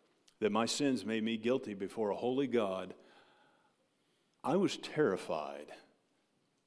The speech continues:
because I knew what the penalty for those sins were. You cannot bear the penalty for your sins.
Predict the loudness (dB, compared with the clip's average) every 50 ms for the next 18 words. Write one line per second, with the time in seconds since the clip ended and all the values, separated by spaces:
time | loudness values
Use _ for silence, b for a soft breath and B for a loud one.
0 | _ _ 0 0 2 2 2 2 2 0 0 0 0 2 2 2 2 0 -6 -8
1 | -6 -4 -2 -2 -2 -2 -4 -8 -8 -6 -4 -2 -2 -2 -2 -2 -4 -4 -4 -6
2 | -6 -6 -4 -2 0 0 0 -2 -2 -4 -4 -4 -6 -12 -8 -2 0 2 2 2
3 | 2 0 -2 0 4 4 6 6 4 2 -2 -4 -8 -12 b b b b b b
4 | b b b b -8 -2 0 2 2 2 0 -2 -6 -8 -8 -6 -6 -6 -4 -4
5 | -4 -6 -6 -8 -10 -12 -16 -20 -18 -18 -18 -18